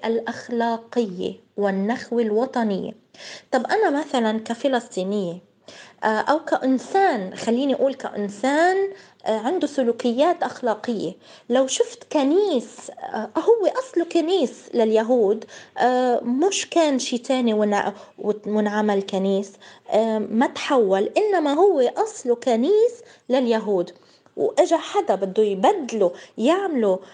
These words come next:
خمارة أو حظيرة للحيوانات أو غيره أو غيراته، أنا مش يهودية، ولكن كمان مش رح أقبل، أخلاقياتي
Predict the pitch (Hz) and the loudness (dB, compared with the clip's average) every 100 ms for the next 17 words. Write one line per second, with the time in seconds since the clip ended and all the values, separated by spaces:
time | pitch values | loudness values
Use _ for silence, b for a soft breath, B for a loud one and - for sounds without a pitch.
0 | B - 196 233 233 247 247 202 - 254 | B -8 -4 -2 2 2 2 2 2 2
1 | 262 - 202 302 370 254 226 - 240 214 | 2 2 2 4 2 2 0 0 -2 0
2 | 277 320 - 277 294 349 349 247 233 240 | 0 0 0 0 2 2 2 2 2 2
3 | 240 294 359 349 262 B B B B _ | 2 4 2 0 -8 B B B B _
4 | - 494 403 415 - _ 330 539 - 392 | 2 4 4 0 -6 _ 2 2 4 2
5 | 247 240 208 208 180 - 208 226 277 285 | 2 -2 -2 -4 -6 -4 -2 0 0 0
6 | 254 277 277 453 554 494 - B B 277 | -4 0 2 4 4 2 -4 B B -2
7 | 508 440 - 392 523 330 311 208 196 - | 2 2 2 0 0 0 0 0 -6 -8
8 | 220 254 233 - 226 233 339 403 - 233 | -6 0 -2 -2 -2 0 2 0 -2 -6